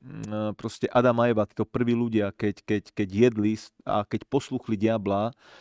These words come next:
tak, e, tá Božia prirodzenosť, ktorá v nich bola, písmo hovorí, že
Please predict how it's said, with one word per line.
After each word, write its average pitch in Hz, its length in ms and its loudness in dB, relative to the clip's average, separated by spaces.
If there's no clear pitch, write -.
tak, 101 500 4
e, 98 460 -4
tá 104 100 0
Božia 127 400 2
prirodzenosť, 110 720 0
ktorá 107 220 0
v 104 100 -6
nich 95 100 -6
bola, 104 380 0
písmo 110 380 -6
hovorí, 104 420 -2
že 101 480 -4